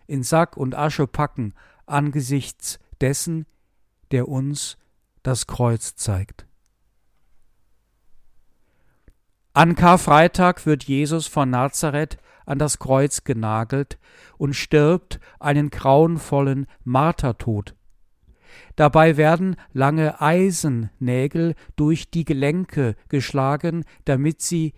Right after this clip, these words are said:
im Holz stecken bleiben. Aber durch die Gelenke führen auch viele Nervenbahnen, sodass dies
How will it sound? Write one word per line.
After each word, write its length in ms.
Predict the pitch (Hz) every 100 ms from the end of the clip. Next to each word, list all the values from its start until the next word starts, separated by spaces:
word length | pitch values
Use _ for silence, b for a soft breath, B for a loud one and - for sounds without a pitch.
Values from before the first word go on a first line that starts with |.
| _
im 240 | - 151 135
Holz 540 | 147 170 180 - - -
stecken 380 | - 170 175 156
bleiben. 420 | 131 113 107 107 - b
Aber 540 | 135 151 165 180 180 B B
durch 280 | 156 156 -
die 100 | 165
Gelenke 720 | 156 135 139 165 - 185 180 - b
führen 480 | - 165 165 160
auch 420 | 165 143 151 156 - b
viele 460 | - 170 156 147 143 b
Nervenbahnen, 1300 | 139 143 180 180 - 139 127 135 131 143 156 170 170 b
sodass 460 | b 147 147 151 -
dies 480 | 151 156 180 170